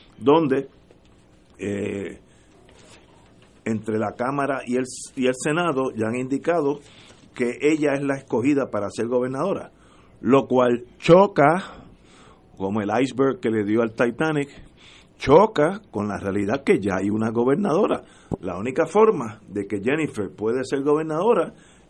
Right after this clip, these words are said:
es que la gobernadora actual se vaya. No,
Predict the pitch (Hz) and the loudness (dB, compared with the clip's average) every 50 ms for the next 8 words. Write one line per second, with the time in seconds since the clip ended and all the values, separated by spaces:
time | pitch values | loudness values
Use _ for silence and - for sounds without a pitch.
0 | _ - 104 110 131 135 - 175 165 143 123 117 110 107 101 95 98 92 90 110 | _ -6 -4 -4 -4 -4 -4 -2 0 0 0 0 0 0 -2 -2 -4 -2 2 4
1 | 135 156 165 156 160 147 - - - 117 123 - - - 175 151 156 190 277 - | 4 4 4 4 0 -2 -6 -6 -4 -4 -4 -4 -2 2 2 4 4 2 0 -4
2 | - - - - - - 156 - 269 285 349 311 294 - 107 - - - - _ | -8 -14 -12 -6 -2 0 0 2 2 2 2 0 -2 -4 -6 -10 -18 -20 -20 _
3 | - - - - - - - - _ - 107 123 147 | -20 -20 -20 -20 -20 -20 -20 -20 _ -4 0 0 0